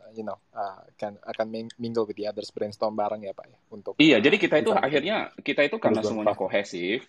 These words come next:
Speaker 2: karena traits-nya itu mirip-mirip, dan semuanya itu core value-nya sama, sehingga East Ventures itu kayak family semuanya. Semua, semuanya
Speaker 1: Hmm.
Speaker 2: saling bantu kan. Iya.
Speaker 1: Hmm.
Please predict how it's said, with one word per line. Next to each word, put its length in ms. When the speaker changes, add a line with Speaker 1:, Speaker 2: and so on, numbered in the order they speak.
Speaker 2:
karena 240
traits-nya 400
itu 160
mirip-mirip, 540
dan 160
semuanya 480
itu 240
core 160
value-nya 320
sama, 320
sehingga 240
East 160
Ventures 240
itu 160
kayak 160
family 400
semuanya. 320
Semua, 320
semuanya 320
Speaker 1:
Hmm. 80
Speaker 2:
saling 80
bantu 400
kan. 160
Iya. 320
Speaker 1:
Hmm. 160